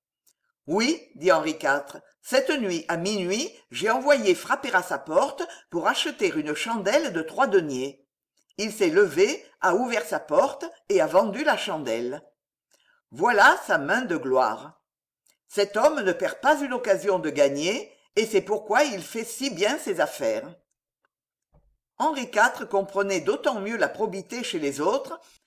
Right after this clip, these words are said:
qu'il était né avec un irrésistible penchant au vol. Il ne pouvait s'empêcher de prendre et de fourrer dans sa poche tous les objets précieux qu'il trouvait sous sa main,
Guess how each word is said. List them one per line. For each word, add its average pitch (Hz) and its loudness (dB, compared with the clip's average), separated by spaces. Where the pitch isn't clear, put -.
qu'il 262 -6
était 208 -2
né 196 -4
avec 170 -4
un 165 0
irrésistible 240 -4
penchant 202 -2
au 151 -4
vol. 123 -6
Il 180 -4
ne 175 4
pouvait 262 -2
s'empêcher 254 -2
de 214 0
prendre 254 0
et 165 0
de 156 -4
fourrer 269 -2
dans 180 -2
sa - -4
poche 226 0
tous 320 0
les 320 0
objets 208 0
précieux 208 -2
qu'il 269 -8
trouvait 208 0
sous 165 -10
sa 135 -4
main, 156 -4